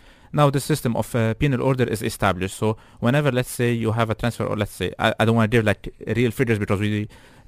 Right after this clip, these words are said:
don't, we didn't see it in practice yet, but in general, let's say ten thousand dirham transferred to your account and you refuse to refund it, you will be called by the police, you will be arrested, and there you will receive a penal order from the prosecution. For example, your fine will be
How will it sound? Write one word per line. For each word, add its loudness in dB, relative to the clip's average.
don't, 2
we 2
didn't 4
see 0
it -4
in -2
practice 0
yet, 0
but 0
in 2
general, 2
let's -2
say -2
ten 4
thousand 2
dirham 0
transferred -2
to -2
your 4
account -2
and 2
you 2
refuse -4
to -4
refund 0
it, 2
you 4
will 6
be 4
called 4
by 4
the 0
police, -2
you 2
will 2
be 4
arrested, 2
and 2
there 6
you 2
will 2
receive -2
a -8
penal 2
order 4
from 0
the 0
prosecution. -2
For 2
example, 4
your 6
fine 4
will 4
be 4